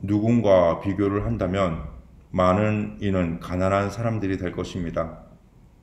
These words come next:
즉, 없는 사람이 된다는 거죠.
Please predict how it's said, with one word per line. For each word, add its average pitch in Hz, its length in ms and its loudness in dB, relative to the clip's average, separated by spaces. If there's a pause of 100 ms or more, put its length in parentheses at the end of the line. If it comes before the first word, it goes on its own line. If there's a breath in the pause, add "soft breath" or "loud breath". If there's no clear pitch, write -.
(320)
즉, - 420 -6
없는 90 360 -2
사람이 95 300 -2
된다는 90 340 -4
거죠. 80 400 -8